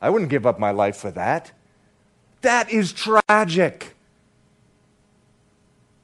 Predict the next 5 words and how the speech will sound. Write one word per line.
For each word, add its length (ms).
That 220
is 200
a 140
wasted 1040
life. 880